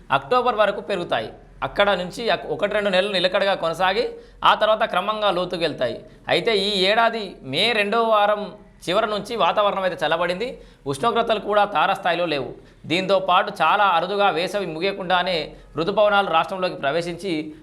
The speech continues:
వర్షాలైతే కురిసినాయి. భూగర్భ జల వినియోగ-, వినియోగం తగ్గడంతో పాటు వర్షాలు కురవడంతో కారణంగా,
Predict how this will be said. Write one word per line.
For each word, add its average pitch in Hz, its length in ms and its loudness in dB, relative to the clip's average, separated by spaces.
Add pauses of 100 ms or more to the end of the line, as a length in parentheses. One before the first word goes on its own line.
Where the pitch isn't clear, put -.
(100)
వర్షాలైతే 190 560 2
కురిసినాయి. 175 520 -6 (500)
భూగర్భ 220 440 2
జల 202 220 2
వినియోగ-, 214 600 0
వినియోగం 214 520 0
తగ్గడంతో 196 480 0
పాటు 185 320 0
వర్షాలు 226 420 0
కురవడంతో 196 480 -2
కారణంగా, 175 680 0